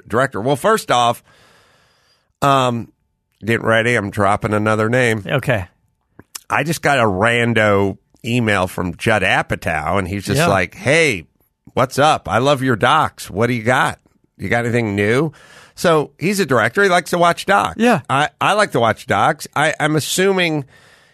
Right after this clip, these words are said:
Speaker 1: you know, guys who work punch presses don't like to watch docs as much as James
Speaker 2: Yeah.
Speaker 1: Mangold does or Judd Apatow.
Speaker 2: And
Speaker 1: But
Speaker 2: Apatow's so creative, too, that he's gotta be seeing sort of this,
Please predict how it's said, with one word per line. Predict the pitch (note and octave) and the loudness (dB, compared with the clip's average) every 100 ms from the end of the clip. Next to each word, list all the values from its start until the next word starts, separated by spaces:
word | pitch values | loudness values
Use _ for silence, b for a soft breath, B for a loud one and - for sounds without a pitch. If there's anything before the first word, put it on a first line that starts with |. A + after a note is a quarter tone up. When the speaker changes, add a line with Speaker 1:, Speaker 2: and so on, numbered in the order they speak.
| b | b
Speaker 1:
you | D#3+ | 0
know, | D3+ C#3 - A#2+ | 0 0 -6 -6
guys | C#3 D3+ D3+ D3+ D#3 D3 - - - | 0 2 2 2 0 -2 -6 -10 -6
who | C3 C3 | -2 -2
work | A#2 C3+ C3 _ - | 0 0 0 _ -6
punch | D#3 E3 - | -4 -2 -4
presses | - G#2 G2 - G2 | -2 -2 -2 -4 -8
don't | - B2 B2+ - | -2 0 0 -2
like | A#2 A2 | -2 -2
to | - G#2 - _ _ - | -4 -4 -6 _ _ -4
watch | A2 A2 - | -2 0 -2
docs | A#2+ G#2+ A2 - | 0 0 -2 -6
as | F#2 | -4
much | G#2+ G#2 - | 0 0 0
as | G2 F2 | -4 -4
James | - A2+ G#2 | -2 0 2
Speaker 2:
Yeah. | C#3+ B2+ | 2 2
Speaker 1:
Mangold | D#3 D3+ F#2 F2+ - | 2 0 -2 -4 -8
does | F#2+ F2+ A#2+ C3 | -4 -2 -2 -2
or | G2 | -4
Judd | F2+ A#2 G2+ | 0 0 2
Apatow. | A#2+ E3 A2 G#2 D#2 D#2 C3 | 0 0 -4 -4 -4 -2 0
Speaker 2:
And | D3 - - | -2 -8 -2
Speaker 1:
But | C3+ G3+ | -2 0
Speaker 2:
Apatow's | F#3+ G#3 - | 0 0 0
so | - F#3 E3 | 0 0 0
creative, | - D3+ C3+ C3 B2+ A2+ G#2 | 0 2 4 2 2 -2 -4
too, | - C3+ A#2+ | -2 0 2
that | A2 A2 | 2 2
he's | C#3+ | 0
gotta | - F3+ E3 | 0 0 0
be | C3+ | 0
seeing | - - C3 B2+ A2 | -2 -2 0 0 -2
sort | B2+ A2 | -4 -2
of | |
this, | G#2+ A2 - | -2 -4 -6